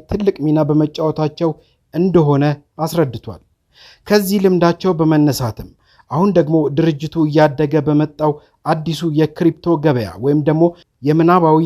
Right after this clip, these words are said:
መገበያያ ገበያ በመንግስታት ውስጥ ለመስፋፋት የሚያደርገውን ጥረት ያግዛሉ የሚል እምነት እንዳለው ነው ድርጅቱ ያስታወቀው። አቶ ታምራት ላይኔ ሹመቱን ከተቀበሉ በኋላ ሲናገሩ፣ «አስተዳደራዊ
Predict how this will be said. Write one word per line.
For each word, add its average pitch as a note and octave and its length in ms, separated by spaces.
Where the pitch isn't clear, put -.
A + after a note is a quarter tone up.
መገበያያ D3+ 680
ገበያ C3 320
በመንግስታት E3+ 680
ውስጥ F3 220
ለመስፋፋት E3 680
የሚያደርገውን D#3 800
ጥረት D#3+ 280
ያግዛሉ D#3 600
የሚል D#3 440
እምነት D3+ 340
እንዳለው C#3 440
ነው C#3 160
ድርጅቱ C#3+ 360
ያስታወቀው። G#2 600
አቶ G3+ 240
ታምራት G3+ 420
ላይኔ F#3 280
ሹመቱን F3 460
ከተቀበሉ E3+ 640
በኋላ D#3 300
ሲናገሩ፣ A#2+ 540
«አስተዳደራዊ D#3+ 760